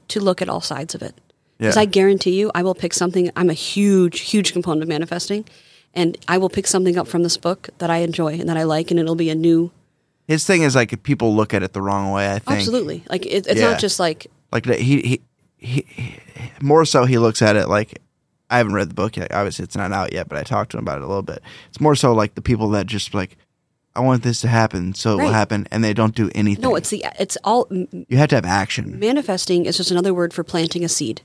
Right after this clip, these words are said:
Speaker 2: Yeah.
Speaker 1: All you're doing is planting a seed in your brain, so then your subconscious mind starts to work for you. That's
Speaker 2: Yeah.
Speaker 1: all it is, but your conscious mind has to be the one running the ship.
Speaker 2: But it's not like a, rub a genie wish thing.
Speaker 1: Right.
Speaker 2: Yeah. I think that's where,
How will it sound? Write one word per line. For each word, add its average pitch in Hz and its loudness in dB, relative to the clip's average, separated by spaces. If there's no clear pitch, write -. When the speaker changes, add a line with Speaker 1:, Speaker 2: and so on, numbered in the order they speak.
Speaker 2:
Yeah. - -2
Speaker 1:
All 185 2
you're 226 0
doing 196 4
is 170 -6
planting 170 -2
a 233 -4
seed 233 -2
in 240 0
your 247 0
brain, 175 0
so 196 -2
then 180 4
your 165 2
subconscious 190 -2
mind 170 0
starts 285 0
to 320 2
work 311 0
for 147 -6
you. - -8
That's - -2
Speaker 2:
Yeah. 294 6
Speaker 1:
all 262 4
it 180 0
is, 220 0
but 175 -4
your 180 2
conscious 233 -2
mind 170 -2
has 170 -4
to 170 -12
be 170 -4
the 165 -4
one 160 -2
running 156 -2
the 156 -6
ship. - -6
Speaker 2:
But 101 -4
it's - -8
not 101 2
like 85 0
a, 101 -4
rub 104 -2
a - -6
genie 113 4
wish 101 -2
thing. 104 0
Speaker 1:
Right. 196 2
Speaker 2:
Yeah. 101 -2
I 135 4
think 156 2
that's 120 2
where, 110 0